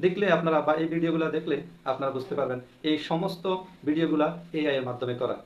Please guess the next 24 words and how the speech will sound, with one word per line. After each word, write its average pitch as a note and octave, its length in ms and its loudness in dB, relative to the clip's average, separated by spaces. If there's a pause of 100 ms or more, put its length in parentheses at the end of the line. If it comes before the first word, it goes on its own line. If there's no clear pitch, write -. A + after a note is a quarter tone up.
(1040)
তারপরে G3 280 8
কি G3+ 100 2
হচ্ছে? G#3 320 2 (300)
বাস্তবতার F#3 540 4
সাথে F3 200 0
সাংঘর্ষিক, D#3+ 480 -2 (500)
অর্থাৎ F3 400 4 (240)
এই G#3 140 8
ভিডিওগুলা G3 460 6
বাস্তবতার E3+ 440 4
সাথে D3 220 -4
কোনো C3+ 180 -4
মিল A#2+ 220 -4
নেই। G2+ 160 -8 (360)
আপনার C#3+ 260 2
বিভিন্ন E3 340 0
সমাজের, E3 460 0 (220)
রাষ্ট্রের D3+ 340 2
বিভিন্ন D#3 280 2
ব্যক্তিকে, D3+ 500 -2 (200)
ইমেজগুলোকে E3 560 2
ব্যবহার D3 340 2
করে D3+ 180 2 (260)
হাস্যরসাত্মক D3+ 800 0